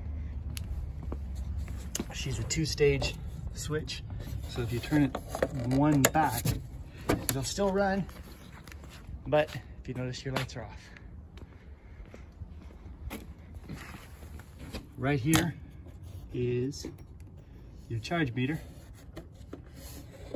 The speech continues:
Right there. That is a factory charge meter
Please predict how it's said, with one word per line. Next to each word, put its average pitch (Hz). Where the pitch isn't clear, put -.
Right 127
there. 127
That 147
is 139
a 131
factory 143
charge 135
meter 135